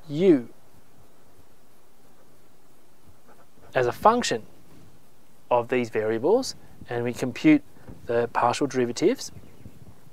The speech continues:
the partial differential equation gets simplified in a huge way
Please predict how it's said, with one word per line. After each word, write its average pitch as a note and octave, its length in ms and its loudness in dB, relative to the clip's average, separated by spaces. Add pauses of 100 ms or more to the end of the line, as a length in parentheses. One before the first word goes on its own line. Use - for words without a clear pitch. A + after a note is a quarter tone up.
(680)
the C3+ 60 0
partial C#3 380 4
differential C3+ 380 -2
equation A#2+ 400 0
gets A#2+ 200 -4
simplified A#2 720 2
in A#2+ 120 -6
a - 20 -6
huge A2+ 320 -4
way G#2+ 200 2